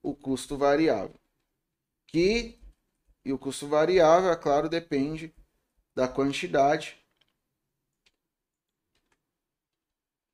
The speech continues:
Isso aqui também depende da quantidade, tá? Então, o que que acontece? Quando você produz mais, é fixo,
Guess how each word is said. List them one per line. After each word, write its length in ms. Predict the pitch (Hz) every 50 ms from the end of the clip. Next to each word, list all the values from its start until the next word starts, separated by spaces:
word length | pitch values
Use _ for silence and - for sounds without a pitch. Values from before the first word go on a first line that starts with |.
| _ _ _ _ _ _ _ _ _ _ _ _ _ _ _ _ _ _ _ _ _ _ _ _ _ _ _ _ _ _
Isso 160 | - - - 160
aqui 180 | - - 123
também 260 | - 135 127 127 127
depende 380 | 127 139 139 - 127 120 120 113
da 100 | 123 127
quantidade, 680 | - 131 131 131 - - - - - - - _ _ _ _ _ _ _ -
tá? 280 | - - - - - _ _ _ _ _ _ _ _ _ _ _ _ _ _ _ _ _ _ _
Então, 260 | - - - 180 190
o 40 | 190
que 100 | - 208
que 80 | 202 247
acontece? 760 | 240 247 262 262 247 226 175 151 123 101 - - - - _ _ _ _ _ _ _ _ _
Quando 180 | - 214 226 233
você 280 | 220 214 214 - 208 190
produz 440 | - 175 170 165 156 156 151 139
mais, 600 | 147 143 143 147 160 190 240 240 - - - _ _ _ _ _ _ _ _ _ -
é 60 | 226
fixo, 500 | - _ - 151 - - - - 170 165